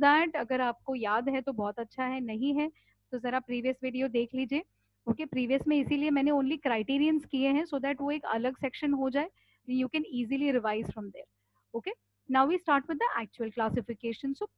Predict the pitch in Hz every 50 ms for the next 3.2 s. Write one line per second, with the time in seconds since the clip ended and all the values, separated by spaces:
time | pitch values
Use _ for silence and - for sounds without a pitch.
0 | _ _ 262 254 247 262 294 302 349 403 440 - - - 247 220 214 214 214 190
1 | 175 - - _ _ _ _ _ _ _ _ _ _ _ _ _ 269 254 - -
2 | 339 320 - _ _ 320 302 311 311 311 370 370 349 285 269 233 220 214 208 -
3 | 202 196 202 240